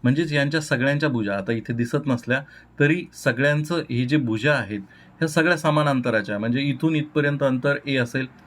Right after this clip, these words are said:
इथून इथपर्यंत अंतर ए असेल आणि इथून इथपर्यंतचं अंतर ए असणार आहे. तर त्यांचं म्हणणं आलं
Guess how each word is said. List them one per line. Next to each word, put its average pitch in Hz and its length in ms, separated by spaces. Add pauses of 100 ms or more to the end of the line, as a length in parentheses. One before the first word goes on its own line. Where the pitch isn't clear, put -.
(180)
इथून 156 300
इथपर्यंत 147 480
अंतर 127 320
ए 131 120
असेल 127 320
आणि 120 200
इथून 135 260
इथपर्यंतचं 120 640
अंतर 131 360 (420)
ए 160 60
असणार 127 360
आहे. 92 180 (400)
तर 165 100
त्यांचं 165 380
म्हणणं 160 240
आलं 135 280